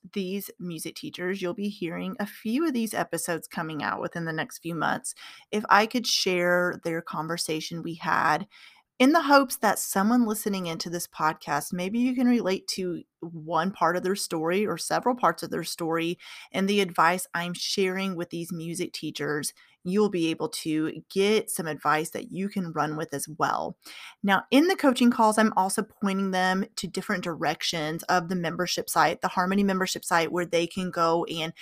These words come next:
access different resources or videos or lesson plans to help them in their planning. But even if you're not a Harmony member, you will get so much good wisdom and tips from this episode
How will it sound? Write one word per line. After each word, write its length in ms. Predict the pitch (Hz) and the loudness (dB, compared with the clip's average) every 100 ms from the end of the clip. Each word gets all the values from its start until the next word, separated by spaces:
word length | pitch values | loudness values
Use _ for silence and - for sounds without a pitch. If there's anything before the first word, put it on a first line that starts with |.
| - - _ | -16 -16 _
access 400 | 285 302 - 262 | 4 4 0 -2
different 360 | - 226 208 - | -4 -6 -8 -4
resources 840 | 196 208 - 202 202 202 202 196 208 | -4 -2 -2 -2 0 2 4 4 2
or 160 | 220 | -2
videos 540 | 165 175 185 185 180 180 | -2 -2 2 2 2 0
or 60 | 170 | -2
lesson 320 | 165 - 175 | -2 -2 -4
plans 340 | 180 165 160 | -6 -6 -6
to 160 | - 180 | -6 -6
help 400 | 175 175 170 - | -2 0 0 0
them 400 | 196 202 226 247 - - - | 2 4 4 2 -4 -18 -6
in 180 | 202 190 | -2 2
their 120 | 180 | 2
planning. 880 | 185 - 262 269 269 269 196 170 185 | 0 -6 -2 2 6 6 4 0 -2
But 220 | 202 190 - _ | 0 0 -2 _
even 320 | - 262 285 | -2 0 2
if 140 | 285 254 | 2 2
you're 100 | 220 | 4
not 200 | 214 202 | 4 4
a 40 | |
Harmony 420 | 185 170 175 185 185 | 4 2 0 0 -2
member, 440 | 175 170 175 175 - - - | 0 4 4 4 -2 -18 -2
you 240 | 220 247 | 2 4
will 160 | 254 247 | 4 2
get 420 | 226 196 190 - | 2 2 2 0
so 380 | - - 208 214 | -2 0 0 0
much 320 | 214 214 - - 175 | 0 0 -4 -8 -12
good 460 | - 185 196 196 - _ - 165 | -6 -2 0 -2 -4 _ -18 -10
wisdom 640 | 175 170 180 190 196 196 - | -4 -4 0 4 4 4 0
and 180 | 175 247 | -6 -4
tips 400 | - 214 - - | -2 -2 -2 -8
from 420 | - 180 170 175 190 | -2 2 2 2 -4
this 220 | 170 175 - | -8 -6 -4
episode 600 | 165 170 170 160 165 | -4 -2 0 0 0